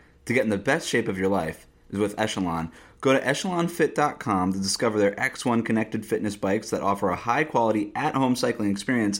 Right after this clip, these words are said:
that is less than half the price of a Peloton. Echelon makes beautifully engineered products for everybody, busy moms and dads,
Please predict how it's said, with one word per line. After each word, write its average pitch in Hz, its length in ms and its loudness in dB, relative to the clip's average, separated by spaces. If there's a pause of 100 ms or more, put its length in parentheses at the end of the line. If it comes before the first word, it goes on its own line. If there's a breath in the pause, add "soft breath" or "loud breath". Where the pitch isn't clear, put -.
(120)
that 110 240 -2
is 113 280 -2 (200 loud breath)
less 120 340 0
than 123 220 2
half 131 440 0
the - 60 -12
price 87 520 -6 (520 soft breath)
of 98 140 0
a 95 40 -4
Peloton. 98 600 0 (260 loud breath)
Echelon 131 480 2
makes 123 260 0 (540)
beautifully 156 480 2
engineered 104 380 2
products 98 340 0
for 101 100 0
everybody, 113 440 2
busy 139 400 0
moms 113 280 2
and 98 80 0
dads, 98 340 2